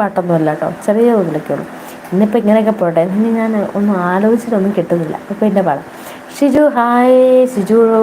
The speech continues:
ഡോക്ടറാണോ? ആര്? ഷിജു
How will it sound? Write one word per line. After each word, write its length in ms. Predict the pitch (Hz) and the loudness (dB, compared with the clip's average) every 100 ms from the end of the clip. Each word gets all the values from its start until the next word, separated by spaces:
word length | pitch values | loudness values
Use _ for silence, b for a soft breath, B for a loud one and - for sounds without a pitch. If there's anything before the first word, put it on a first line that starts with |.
| 220 220 220 214 202 165 156 | 4 4 4 2 0 -2 -2
ഡോക്ടറാണോ? 640 | 175 196 - 214 180 147 135 - - - - - | -2 -2 -6 -6 -4 -6 -10 -14 -18 -18 -18 -12
ആര്? 320 | - 175 196 190 - - - - - - | -4 -2 -2 -4 -8 -20 -20 -20 -18 -2
ഷിജു 260 | 196 165 | -2 0